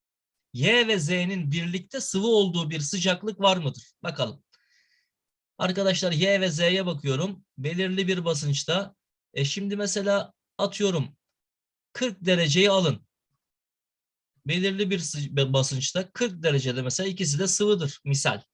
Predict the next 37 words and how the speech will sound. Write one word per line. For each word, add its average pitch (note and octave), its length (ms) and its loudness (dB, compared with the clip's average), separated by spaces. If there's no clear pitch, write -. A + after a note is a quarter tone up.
O A#2+ 100 -6
zaman C#3+ 200 2
böyle E3 240 -2
bir C#3+ 40 -6
sıcaklık C#3+ 520 -2
değeri E3+ 260 0
vardır F#3 280 2
arkadaşlar. C3+ 640 -2
Oda D#3 240 4
koşullarında, D#3 720 0
ne G#3 140 -4
demek F#3 260 -4
oda D3+ 200 -6
koşulları? D3 440 -2
Yirmi D3 360 -2
beş F3+ 160 0
santigrat C#3+ 600 -4
derece B2 320 -2
bir F3 80 0
A A#2+ 160 0
T G#2 140 -8
M. - 120 -12
Yani F3 260 2
yirmi F3+ 260 2
beş A3+ 140 0
santigrat F#3 600 -2
derecede E3+ 420 -2
Y F#3 300 2
ve F3+ 100 2
Z F3+ 260 -2
sıvı F#3 260 -2
mı? F3+ 300 -4
Hemen G3+ 280 -2
arkadaşlar F3 540 0
yirmi E3+ 420 -2
beşi F3 240 -2
yerleştirelim. E3 880 -4